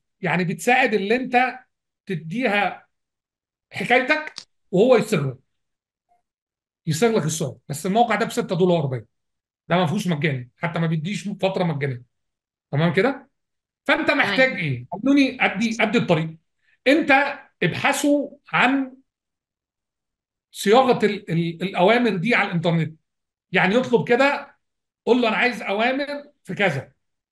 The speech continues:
Speaker 1: وابدأ شوف الناس كاتبة إزاي، وابدأ اكتب زيها. طبعًا الإنجليزي أفضل من العربي، عشان برضو دي أوضحها. الصياغة في الإنجليزي أفضل من العربي. أنا مثلًا عايز أعمل ب-، ليسون بلان،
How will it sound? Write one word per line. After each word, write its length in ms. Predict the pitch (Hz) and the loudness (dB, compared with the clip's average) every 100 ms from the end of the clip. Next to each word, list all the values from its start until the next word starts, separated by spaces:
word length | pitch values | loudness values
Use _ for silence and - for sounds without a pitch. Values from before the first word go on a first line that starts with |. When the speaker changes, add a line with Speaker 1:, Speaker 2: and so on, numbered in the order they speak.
| _ _ _ _ | _ _ _ _
Speaker 1:
وابدأ 360 | 202 262 262 202 | 2 4 2 0
شوف 220 | 294 262 | -2 -2
الناس 260 | 226 254 254 | 0 0 0
كاتبة 260 | 226 190 | 0 0
إزاي، 360 | 156 156 127 123 | 0 0 -4 0
وابدأ 260 | 214 214 196 | 0 0 -4
اكتب 220 | - 139 | -4 -6
زيها. 260 | 123 - _ _ _ _ _ - | -6 -10 _ _ _ _ _ -2
طبعًا 320 | 247 277 254 | 0 0 0
الإنجليزي 560 | 233 202 180 226 233 240 | -2 -2 -2 -2 -4 -4
أفضل 280 | 233 214 | -2 -2
من 80 | 208 | -2
العربي، 400 | 160 143 131 117 _ _ _ | -2 -2 -4 -8 _ _ _
عشان 180 | - 135 | -10 -6
برضو 220 | 165 165 | -4 -2
دي 100 | 165 | -2
أوضحها. 440 | 165 135 127 - _ _ _ _ _ - | -2 -4 -8 -14 _ _ _ _ _ -18
الصياغة 340 | - 175 180 | -6 -4 -2
في 80 | 170 | 0
الإنجليزي 520 | 170 160 180 214 208 | 2 2 2 0 -2
أفضل 220 | 180 160 | -2 0
من 120 | 160 139 | 0 -2
العربي. 280 | 117 - - _ _ _ _ 180 | -6 -10 -14 _ _ _ _ -2
أنا 120 | 190 | 0
مثلًا 340 | 202 208 185 | 0 0 2
عايز 160 | 208 190 | 0 2
أعمل 240 | 208 190 | 0 -2
ب-، 120 | 156 | -6
ليسون 500 | 175 170 180 185 190 | -8 -8 -6 -4 -4
بلان، 320 | 165 160 131 | -4 -4 -6